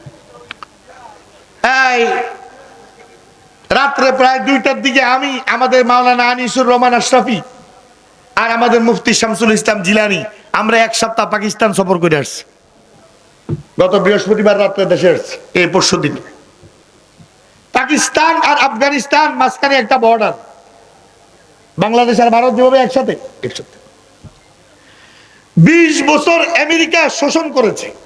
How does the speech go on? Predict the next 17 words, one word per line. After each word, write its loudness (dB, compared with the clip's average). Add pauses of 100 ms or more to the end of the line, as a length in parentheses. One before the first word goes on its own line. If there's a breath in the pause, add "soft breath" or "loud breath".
(1000)
আফগানদের 0
উপরে, 0 (920)
জুলুম 2
করেছে। -2 (640 loud breath)
তার 2
আগে 0 (120)
চল্লিশ 2
বছর 0
সোভিয়েত 0
ইউনিয়ন, 0
রাশিয়া 0 (720)
তাদেরকে 0 (120)
চুষেছে, 2
শোষণ 0
করেছে, -6
জুলুম 4
করেছে। -4